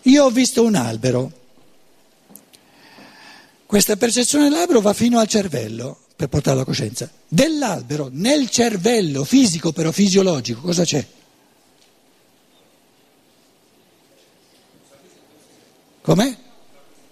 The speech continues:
No, no, no, no, il cervello.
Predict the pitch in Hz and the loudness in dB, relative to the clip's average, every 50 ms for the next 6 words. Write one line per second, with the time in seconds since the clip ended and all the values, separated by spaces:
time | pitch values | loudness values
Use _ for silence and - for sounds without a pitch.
0 | _ _ _ _ _ _ _ _ _ _ _ _ _ _ _ _ - 139 143 143 | _ _ _ _ _ _ _ _ _ _ _ _ _ _ _ _ -4 0 2 2
1 | 156 175 - - - - - - - - - - - - - _ - 113 131 131 | 2 2 0 -4 -12 -20 -20 -20 -20 -20 -20 -20 -20 -20 -20 _ -6 -2 -2 -2
2 | 143 - - - - - - - - _ _ _ _ _ _ _ _ _ _ _ | -2 -4 -8 -14 -20 -20 -20 -20 -20 _ _ _ _ _ _ _ _ _ _ _
3 | _ _ _ _ _ _ _ _ _ _ _ _ _ - 131 131 123 127 - - | _ _ _ _ _ _ _ _ _ _ _ _ _ -6 -4 -4 -4 -4 -6 -10
4 | _ _ _ _ _ _ _ _ _ _ - _ _ _ _ _ - _ _ _ | _ _ _ _ _ _ _ _ _ _ -20 _ _ _ _ _ -20 _ _ _
5 | _ _ _ _ _ _ _ _ _ _ - 135 131 135 170 185 143 143 175 156 | _ _ _ _ _ _ _ _ _ _ -6 -2 0 2 2 2 2 0 0 2
6 | - 165 170 185 220 277 285 247 190 147 123 110 104 | 2 2 2 4 4 4 4 4 0 -2 -6 -10 -16